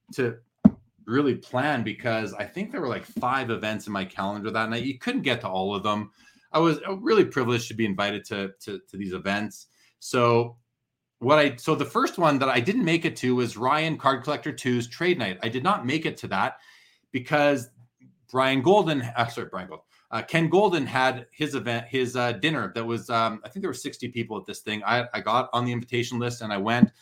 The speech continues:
and it was at Capital Grille, really nice dinner. Um, here's, so here, I'll show, this is the menu we had. I had the filet. You had a choice of filet, bone, uh, baked, bone-in,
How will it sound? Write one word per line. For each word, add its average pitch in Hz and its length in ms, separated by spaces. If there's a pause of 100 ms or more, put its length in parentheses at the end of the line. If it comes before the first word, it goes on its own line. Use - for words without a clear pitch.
(300)
and 107 100
it 104 40
was 101 100
at 101 140
Capital 147 380
Grille, 117 320
really 147 240
nice 135 240
dinner. 120 420 (500)
Um, 104 460 (220)
here's, 131 240
so - 220
here, 127 200
I'll 101 80
show, - 160 (300)
this 165 180
is 190 60
the 202 100
menu 165 300
we 147 100
had. 139 360 (260)
I 143 120
had 170 200
the 196 80
filet. 147 380
You 131 140
had 135 120
a 127 40
choice 147 380
of 156 140
filet, 139 480
bone, 123 440
uh, 113 320
baked, 143 340
bone-in, 151 500